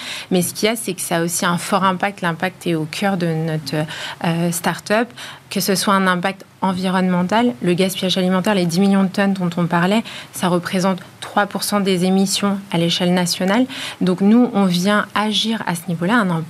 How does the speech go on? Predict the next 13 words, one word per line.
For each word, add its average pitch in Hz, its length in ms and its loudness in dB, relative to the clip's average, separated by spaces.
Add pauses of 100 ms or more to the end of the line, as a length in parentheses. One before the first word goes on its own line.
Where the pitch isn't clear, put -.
euh, 165 300 0
au 165 40 2
niveau 165 240 2
de 165 80 0
l'empreinte 170 560 0 (140)
carbone, 180 400 0 (320)
mais 175 80 2
c'est 175 180 0
également 185 560 2
un 175 180 2
impact, 175 540 0 (480)
euh, 175 80 0 (100)
éthique, - 480 -2